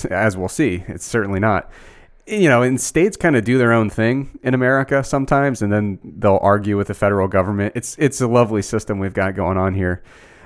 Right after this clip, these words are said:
But, uh, so Oregon made some, made some headlines with the last election cycle. They, uh, basically decriminalized small amounts of, like, all drugs. And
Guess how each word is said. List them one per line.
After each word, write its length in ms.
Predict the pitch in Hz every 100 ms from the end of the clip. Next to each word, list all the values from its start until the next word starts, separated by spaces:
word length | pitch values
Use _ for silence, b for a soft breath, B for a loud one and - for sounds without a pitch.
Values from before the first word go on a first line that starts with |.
| -
But, 260 | 127 127 -
uh, 380 | 139 131 - -
so 180 | 151
Oregon 540 | 147 165 214 127 113 113
made 240 | 113 117
some, 480 | - 113 104 101 110 B B 170 -
made 240 | 120 123 117
some 160 | 107
headlines 600 | 104 127 117 101 95 98
with 120 | 101 104
the 60 |
last 360 | 101 104 104 -
election 600 | 101 101 117 - 98 92
cycle. 500 | - 80 87 - 101
They, 340 | 107 101 104 101
uh, 260 | 98 95 B B B B B B _ -
basically 600 | - 120 - 277 240 190
decriminalized 1120 | 113 104 123 - 139 143 131 120 113 110 -
small 380 | - - 113 127
amounts 400 | 104 107 113 -
of, 100 | 104
like, 460 | 101 101 92 - - _ _ _ _ _ _
all 300 | - 101 110
drugs. 640 | 107 95 98 139 175 - - _ _ _ _ _
And 440 | 101 107 104 104